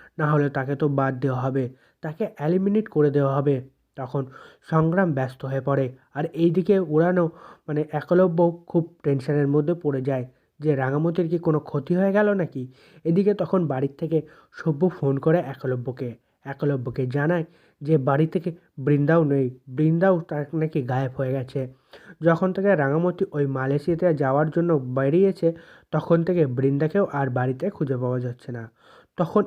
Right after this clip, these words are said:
এই কথা শুনে একলব্যর মাথায় যেন আকাশ ভেঙে পড়ে। সে ভাবে তাহলে বৃন্দা নিশ্চয়ই এখানে এসেছে এবং এখানে এসে রাঙামতির ক্ষতি করার চেষ্টা করেছে, হয়তো রাঙামতির কোনো ক্ষতি করে ফেলেছে,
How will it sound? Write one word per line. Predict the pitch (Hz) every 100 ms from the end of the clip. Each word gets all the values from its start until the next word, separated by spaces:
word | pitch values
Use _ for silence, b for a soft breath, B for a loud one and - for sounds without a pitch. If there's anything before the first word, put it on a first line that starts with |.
| 151
এই | 151
কথা | 170 175
শুনে | 170 202 208
একলব্যর | 135 - 143 147 143 135
মাথায় | 123 120 135 131
যেন | 165
আকাশ | 180 - 127 135 127
ভেঙে | 127 123
পড়ে। | 117 113 110 _ b b b _
সে | 165
ভাবে | 156 160 165 139
তাহলে | - 143 135
বৃন্দা | 127 123 139 139 135
নিশ্চয়ই | 120 131 - 208 202
এখানে | 139 - 123 120
এসেছে | 127 127 123 120 b b b -
এবং | 151 196 190
এখানে | 147 - 175 170
এসে | 156 - 151
রাঙামতির | 135 131 127 127 143
ক্ষতি | - 127 123
করার | 123 127 139
চেষ্টা | - 123 135
করেছে, | 120 117 - 117 - B B B B
হয়তো | - 185 220
রাঙামতির | 180 151 175 180 185
কোনো | - 180
ক্ষতি | 170 - 131 143
করে | 143 135
ফেলেছে, | 127 135 127 135 110